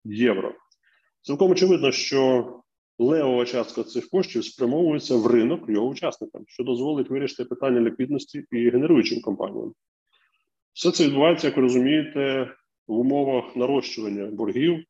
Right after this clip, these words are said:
перед нек «Укренерго», які, власне, і є однією з ключових причин браку цієї ліквідності на ринку.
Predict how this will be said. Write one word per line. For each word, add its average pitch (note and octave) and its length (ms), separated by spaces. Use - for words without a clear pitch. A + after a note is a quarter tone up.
перед B2 340
нек G2 200
«Укренерго», G#2+ 600
які, G#2 240
власне, A2+ 500
і A#2 40
є B2 200
однією A2+ 360
з - 80
ключових A#2+ 420
причин B2 460
браку A#2 380
цієї G#2 280
ліквідності G2 540
на G2 80
ринку. - 220